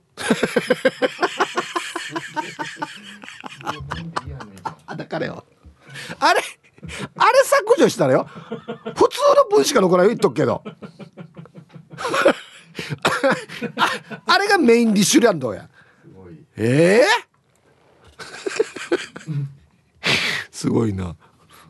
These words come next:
Speaker 1: あんなびっくりマークいっぱい書いてあるのに、パッと瞬時に削除できるってすごいよね。<laughs> はい。えー、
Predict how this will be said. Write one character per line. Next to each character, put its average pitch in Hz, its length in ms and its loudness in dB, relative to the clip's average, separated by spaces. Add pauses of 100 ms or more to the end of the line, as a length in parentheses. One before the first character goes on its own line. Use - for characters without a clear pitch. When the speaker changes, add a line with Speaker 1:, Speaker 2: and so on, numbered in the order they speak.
(260)
Speaker 1:
あ 254 80 2
ん 285 100 -2
な 302 80 2
び - 120 -2
っ - 100 -20
く - 100 2
り 147 60 4
マ 123 100 2
ー 107 40 -4
ク - 100 -6
い - 20 -4
っ - 100 -4
ぱ 156 120 2
い 143 60 -8
書 120 120 0
い 107 40 -4
て 117 80 -4
あ - 20 -2
る 107 60 0
の 110 60 0
に、 98 40 -6
パ - 160 -2
ッ - 80 -6
と 156 100 -6
瞬 214 240 2
時 143 80 2
に 117 80 2
削 - 280 -2
除 135 80 2
で 120 80 0
き - 100 -2
る 135 40 2
っ - 40 -8
て 113 120 -2
す - 120 -4
ご 135 120 4
い 180 40 2
よ 262 40 -2
ね。 156 220 -8 (640)
<laughs> - 760 -20
は 87 180 -6
い。 82 100 -16 (1500)
え - 1300 -8
ー、 - 0 -